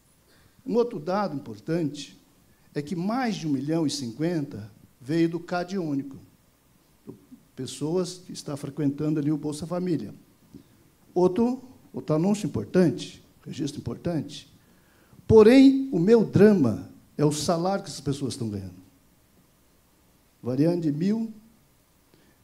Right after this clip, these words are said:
é, quinhentos e trinta a mil e setecentos reais. Então, a gente também deixa uma reflexão, né, Zé? Para as empresas pensar as suas, a sua estrutura de salário, se está adequada mesmo, o seu nível de lucratividade, se está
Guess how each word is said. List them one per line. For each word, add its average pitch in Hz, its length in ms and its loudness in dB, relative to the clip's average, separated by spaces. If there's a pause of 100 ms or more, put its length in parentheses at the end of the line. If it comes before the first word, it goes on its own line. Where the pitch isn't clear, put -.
é, 113 120 -10
quinhentos 156 500 0
e 135 60 -4
trinta 202 560 -4
a 139 100 -4
mil 147 140 0
e 160 40 -6
setecentos 139 520 -6
reais. - 480 -14 (680)
Então, 202 140 -4
a 220 140 -4
gente 233 140 0
também 226 260 -2
deixa 196 260 0
uma 147 80 0
reflexão, 160 640 -6 (160)
né, 147 100 -8
Zé? - 180 -12 (1300)
Para 226 160 4
as 220 140 2
empresas 180 760 4
pensar 226 760 -2
as - 180 -6
suas, - 720 0 (560)
a 147 100 0
sua 208 160 2
estrutura 202 420 -2
de 143 60 -4
salário, 120 520 -4
se - 140 -8
está 226 260 0
adequada 160 560 0
mesmo, 107 420 -4 (540)
o 165 60 -14
seu 214 200 0
nível 233 180 2
de 233 60 2
lucratividade, 160 800 -2
se - 100 -12
está 214 340 -4